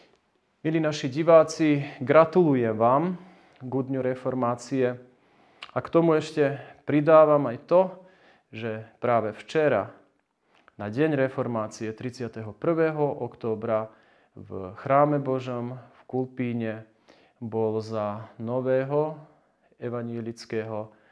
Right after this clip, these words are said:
biskupa v Srbsku, e, inštalovaný doktor, magister Jaroslav Javorník,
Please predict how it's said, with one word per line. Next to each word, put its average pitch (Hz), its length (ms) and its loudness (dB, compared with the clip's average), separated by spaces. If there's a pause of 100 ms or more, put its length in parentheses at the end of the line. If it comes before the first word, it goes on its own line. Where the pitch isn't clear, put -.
(340)
biskupa 131 640 -4
v 127 80 -10
Srbsku, 156 600 -4
e, 160 80 -10 (1700)
inštalovaný 131 1300 -2
doktor, 131 640 -4 (160)
magister 123 800 -6 (160)
Jaroslav 110 760 -10 (360)
Javorník, 139 800 -4